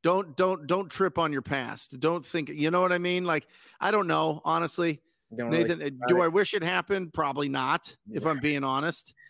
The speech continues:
Speaker 1: Do I
Speaker 2: Right.
Speaker 1: wish it would have just been dope and I would have been, like, you know, ten times the net worth by now? Absolutely.
Speaker 2: Yeah, yeah.
Speaker 1: Um, but I think that, uh, everybody goes through this type of thing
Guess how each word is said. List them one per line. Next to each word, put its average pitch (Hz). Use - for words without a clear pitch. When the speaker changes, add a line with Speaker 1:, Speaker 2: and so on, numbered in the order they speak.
Speaker 1:
Do 165
I 175
Speaker 2:
Right. 180
Speaker 1:
wish 190
it 190
would 185
have 170
just 156
been 165
dope 147
and 151
I 147
would 143
have 123
been, 151
like, 135
you 160
know, 131
ten 175
times 160
the 165
net 156
worth 160
by 175
now? 180
Absolutely. 151
Speaker 2:
Yeah, 101
yeah. 147
Speaker 1:
Um, 139
but 156
I 160
think 196
that, 165
uh, 147
everybody 165
goes 156
through 135
this 113
type 117
of 110
thing 113